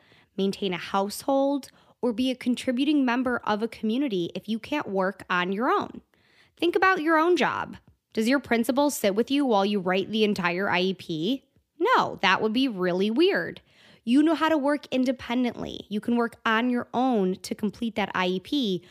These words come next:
You don't need anyone's help. So for that independent workstation or that center in your classroom where kids are working on their own,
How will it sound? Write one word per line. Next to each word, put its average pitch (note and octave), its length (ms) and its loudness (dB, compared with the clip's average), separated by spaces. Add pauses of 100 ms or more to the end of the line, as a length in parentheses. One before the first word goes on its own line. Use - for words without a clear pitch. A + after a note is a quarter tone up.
(320)
You A3+ 140 2
don't C4+ 160 2
need B3 160 -2 (100)
anyone's G#3 480 0
help. - 460 -6 (640)
So C4+ 160 0
for D4 100 -4
that F4+ 220 0
independent D#4+ 520 2
workstation F#3+ 840 -2
or F#3+ 60 -4
that G3+ 180 0
center A#3 380 0
in C4 80 2
your A#3+ 100 0
classroom G#3 480 -2
where F3+ 80 -2
kids A3+ 300 -2
are A3+ 100 2
working A3 340 -2
on G#3 120 2
their F#3 200 -2
own, F3 440 -2